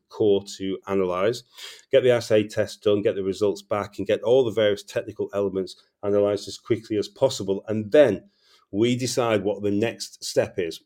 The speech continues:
uh, based on all that information. So it's literally one step at a time. Uh, it is a big project. Uh, the, uh, the working involved is quite immense, uh, but we're really getting through it now. So, uh,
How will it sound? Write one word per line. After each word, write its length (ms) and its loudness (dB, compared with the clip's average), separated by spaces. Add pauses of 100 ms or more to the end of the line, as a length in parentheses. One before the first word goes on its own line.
uh, 140 -4
based 320 -2
on 140 -4
all 220 2
that 220 -2
information. 640 -4 (300)
So 320 6 (200)
it's 200 -2
literally 320 2
one 220 4
step 440 -2
at 220 -8
a 80 -14
time. 520 -4 (360)
Uh, 260 4
it 160 2
is 240 6
a 80 -4
big 420 2
project. 640 0 (300)
Uh, 280 6 (340)
the, 440 -8 (200)
uh, 220 -2 (260)
the 140 2
working 600 2
involved 640 2
is 140 -6
quite 400 -2
immense, 580 -4
uh, 220 0
but 220 -2
we're 160 2
really 260 2
getting 300 2
through 300 2
it 140 0
now. 220 -4
So, 400 0
uh, 240 -12